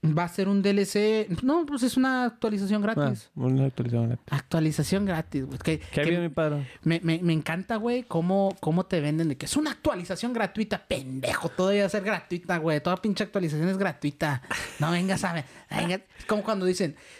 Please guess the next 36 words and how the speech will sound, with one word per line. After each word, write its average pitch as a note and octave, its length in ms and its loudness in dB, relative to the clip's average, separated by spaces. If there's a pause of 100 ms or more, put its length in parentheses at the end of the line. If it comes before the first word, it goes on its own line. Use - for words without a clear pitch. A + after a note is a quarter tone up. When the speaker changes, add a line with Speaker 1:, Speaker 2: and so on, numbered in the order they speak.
(340)
Speaker 1:
eh, F#3+ 320 2
"completamente C#4+ 840 0
gratis". C4 480 -4 (320)
No B3 160 4
hay C4 100 -2
gratis A#3+ 440 -2
a G3 80 0
medias, F#3+ 380 0
pendejo. D3 600 -6 (880)
¿Me G3+ 80 4
explico? A#3 480 -2 (160)
No A#3 160 0
me C4+ 100 0
puedes B3+ 220 0
vender G#3+ 320 0
algo G#3 300 2
gratis G3+ 440 -2
a G3 100 0
medias. E3 540 -2 (160)
Se, G3+ 320 -2 (100)
es A3 160 -4
un C4 100 0
cincuenta A#3 500 0
por G#3 100 -6
ciento G3+ 220 -4
de F#3 80 2
descuento, D#3+ 500 -4
baboso. C3 500 -4 (480)
U-, E3+ 220 2
una D4+ 180 2
actualización A#3+ 600 0
gratis. F3 320 -2
Chinga G#3 240 -8 (120)
tu E3+ 80 -4
madre, C3+ 360 -10
güey. - 140 -16